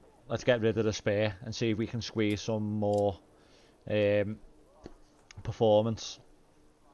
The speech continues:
Uh, okay, the car feels nice, so I don't know whenever it's just my pace or the A-,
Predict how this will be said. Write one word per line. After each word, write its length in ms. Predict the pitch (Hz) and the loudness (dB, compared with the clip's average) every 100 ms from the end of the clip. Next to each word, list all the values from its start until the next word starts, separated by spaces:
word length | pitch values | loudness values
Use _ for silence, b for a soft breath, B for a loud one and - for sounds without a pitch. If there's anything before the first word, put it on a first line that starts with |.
| - _ _ - - b b b b b | -20 _ _ -20 -20 b b b b b
Uh, 460 | 101 107 107 110 107 B B B B B B B B B B - - _ b b b b b - | 0 2 4 4 4 B B B B B B B B B B -20 -20 _ b b b b b -12
okay, 220 | 107 120 117 | -6 0 2
the 80 | - | 6
car 280 | 151 185 214 | 8 8 6
feels 420 | 151 165 202 156 | 4 4 4 2
nice, 320 | 147 175 180 | 2 2 -2
so 420 | - 170 156 143 127 | -6 6 8 8 6
I 140 | 131 | -2
don't 220 | - 160 | -6 -2
know 240 | 160 147 135 | 4 6 6
whenever 360 | 131 123 117 | 6 6 2
it's 160 | 113 - | 0 0
just 300 | 120 107 - - - | -2 -2 -8 -20 -10
my 320 | 120 113 117 | -2 0 0
pace 440 | - 120 139 143 | 2 2 2 2
or 160 | 127 117 | 4 4
the 140 | 110 | 4
A-, 300 | 107 104 - | 2 2 -4